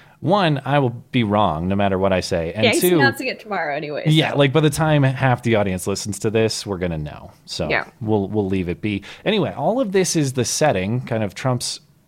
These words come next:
Speaker 1: policy week or, or real news story week that sets up his visit to Great Falls, Montana on Thursday. And he's here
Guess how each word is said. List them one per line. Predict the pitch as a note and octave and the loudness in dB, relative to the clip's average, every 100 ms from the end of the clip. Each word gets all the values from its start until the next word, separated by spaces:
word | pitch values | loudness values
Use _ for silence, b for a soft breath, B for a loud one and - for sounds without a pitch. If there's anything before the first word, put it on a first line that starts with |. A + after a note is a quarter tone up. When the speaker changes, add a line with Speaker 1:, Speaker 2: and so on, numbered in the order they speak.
| - | -16
Speaker 1:
policy | - B2 B2+ B2 G#2+ | -8 -2 -2 -2 -4
week | F2+ D#2+ F2 - | -4 -6 -8 -8
or, | E2 D#2 | -10 -8
or | E2+ E2+ | -8 -8
real | E2+ A2 A2 | -2 0 0
news | A2 A2+ G#2+ | 0 0 -2
story | - A2 G2 | -2 0 0
week | E2+ F2 G#2+ - | 0 -4 -4 -6
that | - - | -6 -2
sets | G#2+ G#2 A#2 | -2 -2 -2
up | G#2 | -2
his | A2 F#2+ | -2 -4
visit | G#2+ B2 D3 D3 | 0 0 2 -2
to | C3 | -2
Great | A#2 A#2 | -2 -2
Falls, | A2+ A2+ A2 | 0 -2 0
Montana | G#2 F#2+ - A#2+ A2+ | -2 -2 -2 0 0
on | F#2+ | -2
Thursday. | F2+ D#3 F3 D3 G2+ F2 F2 B B B | -2 -2 0 0 -2 -4 -6 B B B
And | C3 | 0
he's | D3 C#3+ | 0 0
here | - A#3 G#3+ F3 D#3+ | -6 -2 -2 -2 -6